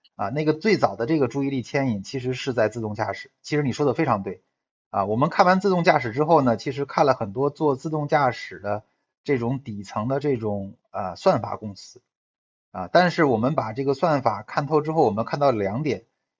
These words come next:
第一个呢，就是自动驾驶的这个底层算法在高速、低速、封闭、开放啊，这四个矩阵场景里边，其实都在快速的渗透和落地。第二个呢，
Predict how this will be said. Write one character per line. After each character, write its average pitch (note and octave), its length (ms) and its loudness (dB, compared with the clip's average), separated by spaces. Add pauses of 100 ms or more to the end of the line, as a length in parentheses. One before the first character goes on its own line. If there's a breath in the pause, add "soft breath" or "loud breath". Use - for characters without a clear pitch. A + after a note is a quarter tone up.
(120)
第 E3+ 140 -2
一 A3 120 2
个 F3+ 140 6
呢， A#2 140 2
就 C3 120 0
是 B2 120 -4
自 F3 140 -4
动 D#3+ 180 -2
驾 D#3 200 4
驶 - 200 -12
的 G2 100 -10
这 A#2+ 120 -8
个 A2+ 160 -2
底 G2+ 160 -10
层 A#2 200 -8
算 C#3 280 2
法 - 320 -6
在 A#2 280 0
高 C#3+ 260 6
速、 C3+ 320 -4 (300)
低 D#3 180 -6
速、 D3 460 -4
封 D3+ 280 -2
闭、 C3+ 320 -6
开 C#3+ 220 2
放 C#3 240 4 (460)
啊， F#2+ 180 -4
这 C#3+ 160 -6
四 E3 220 -6
个 C#3+ 120 2
矩 G2+ 140 -8
阵 A#2+ 180 -4
场 A2 300 -6
景 A#2+ 160 -4
里 G#2 120 -8
边， F#2+ 320 -14
其 C#3+ 160 -8
实 B2+ 160 -2
都 E3 260 0
在 D#3 200 2
快 A#2 240 -2
速 B2 200 -8
的 G#2+ 120 -6
渗 A2+ 220 -8
透 G#2+ 220 -6
和 F#2+ 160 -10
落 G2 160 -6
地。 G2 140 -16 (920)
第 F3 120 2
二 G3+ 260 10
个 B2+ 100 4
呢， G2+ 260 -4